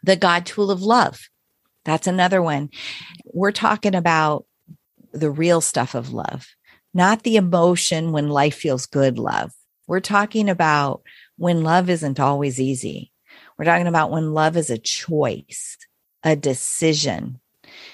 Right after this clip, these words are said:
And, you know, that's really what God taught me during my dark season is after I found out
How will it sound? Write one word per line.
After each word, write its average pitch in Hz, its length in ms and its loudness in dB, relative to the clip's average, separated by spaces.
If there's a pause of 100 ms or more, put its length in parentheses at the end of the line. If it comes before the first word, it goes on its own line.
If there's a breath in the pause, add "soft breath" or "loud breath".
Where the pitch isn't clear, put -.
(180 loud breath)
And, 165 480 2
you 175 200 0
know, 160 400 2 (460)
that's 190 520 2
really 170 180 4
what 139 180 2
God 139 220 0
taught - 240 -4
me 160 120 -2
during 147 260 0
my 139 140 0
dark 139 340 0
season 165 640 -2
is 147 460 0 (1200 loud breath)
after 196 480 2
I 180 240 4
found 170 420 2
out 139 320 2